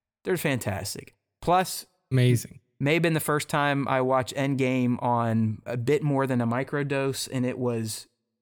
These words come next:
Speaker 1: one of the most fun times I've ever had in my adult
Speaker 2: <laughs>
Speaker 1: life. <laughs> Sitting there with Charlie and what, I'm just, like, fucking smiling, and I cheese every once in a while. I was looking at my phone. I was like, "Holy shit, I think I took more than I'm supposed to."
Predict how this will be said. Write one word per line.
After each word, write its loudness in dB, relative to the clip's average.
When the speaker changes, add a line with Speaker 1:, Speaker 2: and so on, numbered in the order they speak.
Speaker 1:
one -2
of 0
the 0
most 0
fun 0
times -2
I've -6
ever -4
had -4
in 2
my 2
adult 8
Speaker 2:
<laughs> -
Speaker 1:
life. 6
<laughs> -12
Sitting 0
there 2
with 2
Charlie 4
and 4
what, 6
I'm 4
just, 0
like, 2
fucking 0
smiling, 2
and 0
I -2
cheese 0
every 2
once 0
in -2
a 0
while. 2
I 2
was -2
looking -2
at -2
my -2
phone. -4
I -2
was -2
like, -2
"Holy -2
shit, -4
I -8
think -6
I -2
took -4
more 0
than 0
I'm 0
supposed -4
to." 0